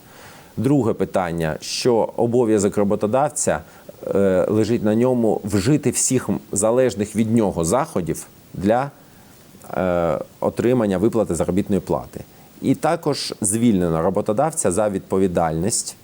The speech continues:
від відповідальності за порушення строків виплати заробітної плати, якщо це сталося внаслідок бойових дій або внаслідок воєнного стану, обставин непереборної сили. Тому, якщо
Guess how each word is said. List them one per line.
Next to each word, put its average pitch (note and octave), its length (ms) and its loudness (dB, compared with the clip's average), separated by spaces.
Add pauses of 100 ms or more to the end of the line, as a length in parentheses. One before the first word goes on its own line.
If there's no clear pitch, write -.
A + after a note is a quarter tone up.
(140)
від G#2 160 0
відповідальності F2 840 0
за A2+ 180 2
порушення G#2+ 640 -2
строків C3+ 500 -2
виплати G#2+ 500 0 (320)
заробітної G2+ 600 0
плати, G2+ 540 0 (220)
якщо A2+ 800 0 (260)
це F2+ 320 2 (280)
сталося C#3 640 -2 (240)
внаслідок C3 720 0 (300)
бойових G2+ 500 2
дій C3 400 2
або F2+ 520 0
внаслідок G2 640 0 (460)
воєнного F2 440 0
стану, B2 360 -2
обставин A2 400 -2
непереборної F2+ 640 0
сили. C2 400 -4 (480)
Тому, D3+ 340 2
якщо E3 600 0